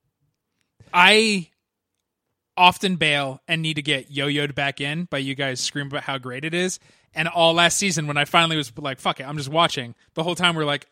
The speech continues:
"Oh. Oh. Oh." <laughs> So,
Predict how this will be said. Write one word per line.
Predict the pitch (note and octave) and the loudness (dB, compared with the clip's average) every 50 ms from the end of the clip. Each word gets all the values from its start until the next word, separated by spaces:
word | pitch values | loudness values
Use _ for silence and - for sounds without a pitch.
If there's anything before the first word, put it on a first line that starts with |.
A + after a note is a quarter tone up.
| _ - | _ -10
"Oh. | D4+ E4 E4+ E4+ D4+ G3+ F#3+ F3 D3+ C#3 B2+ A#2+ A2+ A2 A2 - - - - - - - - - _ _ _ _ _ _ _ _ _ _ _ _ _ _ _ - | -8 -6 -2 0 2 4 4 4 4 2 0 -4 -6 -10 -14 -18 -20 -20 -20 -20 -20 -20 -20 -20 _ _ _ _ _ _ _ _ _ _ _ _ _ _ _ -12
Oh. | C#4 B3+ A3 G3 F#3 F3 E3 D#3+ D3+ D3+ D3 C#3 C#3 C3 B2+ B2 A#2 A#2 A#2 _ _ _ _ _ _ _ _ _ _ - - _ _ - _ _ _ _ _ - | -8 -4 0 2 4 4 4 4 4 4 2 2 0 -2 -4 -6 -8 -12 -16 _ _ _ _ _ _ _ _ _ _ -20 -20 _ _ -20 _ _ _ _ _ -12
Oh." | G#3+ E3 D#3 D3+ C#3+ C#3 C3 B2 A#2+ C3 D3 D#3+ F3 F#3+ G3+ E3 - G3 F3 - | -6 -2 0 0 0 0 -2 -4 -4 -4 -2 0 0 0 0 0 -2 -6 -8 -10
<laughs> | _ _ _ | _ _ _
So, | - - - - G3 F3 E3 D#3 D3+ D3+ D3+ D#3 | -6 -4 -2 0 0 2 2 2 0 0 -2 -4